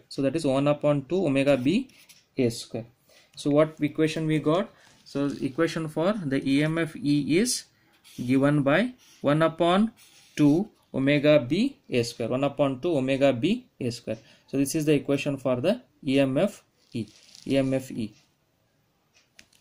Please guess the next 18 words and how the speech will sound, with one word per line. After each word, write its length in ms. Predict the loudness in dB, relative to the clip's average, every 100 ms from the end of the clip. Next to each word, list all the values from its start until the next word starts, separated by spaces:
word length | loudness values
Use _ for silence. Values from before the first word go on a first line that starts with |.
| _
Okay, 320 | -16 -8 -8 -8 -20 -20 _
so 460 | -6 -4 -4 -6 -12 _ _ _
we 160 | -4 2
have 180 | 2 0
found 220 | -2 0
out 140 | 0
the 80 | 0
equation 340 | -2 -2 -6 -6
for 140 | -4
the 80 | -2
E 200 | -2 -2
M 160 | -2 -4
F 180 | -6
E 320 | -6 -6 -6 -12 _ _ _ _ _ _ _
for 240 | -8 -6
the 100 | -4 -4
Faraday's 440 | -4 -2 -2 -2
disc 340 | -2 -4 -8